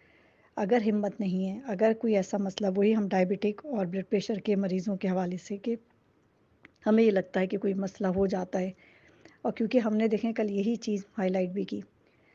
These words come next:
कि आम दिनों में भूखा रहना अलग बात है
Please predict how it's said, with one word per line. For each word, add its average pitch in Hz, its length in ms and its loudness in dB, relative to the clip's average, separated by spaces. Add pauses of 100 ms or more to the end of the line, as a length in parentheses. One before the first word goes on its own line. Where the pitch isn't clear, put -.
(260)
कि - 80 -2 (120)
आम 233 240 4
दिनों 226 200 4
में 226 160 2
भूखा 202 260 -2
रहना 196 260 -2
अलग 196 260 -2
बात 185 300 -8
है 185 120 -8